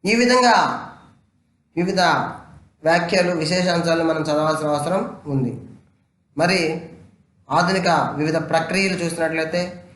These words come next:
ఇతిహాసము, ప్రబంధము, ద్విపద, నవల, నాటకం, గేయం, గీతం, అనేకమైన ఈ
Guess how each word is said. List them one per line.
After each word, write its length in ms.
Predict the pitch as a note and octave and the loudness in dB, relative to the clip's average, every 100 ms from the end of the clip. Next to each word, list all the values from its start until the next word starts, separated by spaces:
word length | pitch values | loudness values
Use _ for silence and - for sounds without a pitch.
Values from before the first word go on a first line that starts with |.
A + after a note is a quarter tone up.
| _ - | _ -6
ఇతిహాసము, 840 | D#3 F#3+ F3+ F3 F3+ F3 F3+ - - - _ | 0 2 2 2 0 -2 -4 -6 -16 -20 _
ప్రబంధము, 760 | D3+ D#3+ F3 F3 F3 F3 E3+ E3+ - - _ - | -2 2 2 0 0 0 -2 -8 -16 -20 _ -10
ద్విపద, 320 | C3+ D#3 E3 E3+ D#3+ - - | -4 -2 2 2 0 -4 -8
నవల, 460 | C#3+ D3+ E3 D#3+ D#3+ - | -4 0 2 2 0 -6
నాటకం, 640 | D3 D#3 D#3+ D#3 D#3 C3+ | -2 0 0 -2 -2 0
గేయం, 500 | C#3+ D#3+ E3 E3 C#3+ | 0 0 2 0 0
గీతం, 500 | C#3 F3 F3 D#3+ - - - _ _ _ | -2 -2 -2 -4 -6 -16 -20 _ _ _
అనేకమైన 880 | C3+ E3 F3 E3+ E3+ E3 D#3 C3 A2+ - - - _ _ _ _ _ _ _ _ _ - | -2 0 0 0 0 2 2 0 -2 -10 -18 -20 _ _ _ _ _ _ _ _ _ -2
ఈ 400 | D3+ D#3 C3+ | 0 2 0